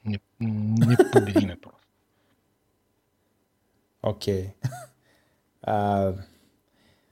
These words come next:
Speaker 2: значи той отстрани изглежда някакъв много такъв, а, просто нещо такова. Там вдигат си краката, хвърлят малко сол, после се изстрелват, путват се малко и падат, но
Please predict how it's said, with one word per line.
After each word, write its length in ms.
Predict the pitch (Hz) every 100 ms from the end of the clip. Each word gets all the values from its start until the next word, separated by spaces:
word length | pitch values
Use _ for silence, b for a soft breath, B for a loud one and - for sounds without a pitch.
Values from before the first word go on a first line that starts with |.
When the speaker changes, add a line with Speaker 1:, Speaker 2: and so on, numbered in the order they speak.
| _ -
Speaker 2:
значи 200 | 143 -
той 100 | 156
отстрани 380 | 175 - 151 156
изглежда 340 | 151 135 156
някакъв 280 | 151 135 -
много 260 | 143 135 160
такъв, 540 | - - 156 143 -
а, 340 | - 135 131 127
просто 460 | - 131 127 -
нещо 380 | 123 110 110 -
такова. 360 | - - 117 110
Там 220 | 143 127
вдигат 300 | 123 139 135
си 100 | -
краката, 420 | - 101 139 139
хвърлят 360 | - 131 127 127
малко 260 | 113 113
сол, 220 | - 156 143
после 200 | 135 -
се 60 |
изстрелват, 440 | 113 - 156 160 -
путват 400 | - 139 123 -
се 120 | 110
малко 320 | 113 117 117
и 60 | 104
падат, 420 | - 104 107 -
но 260 | 156 147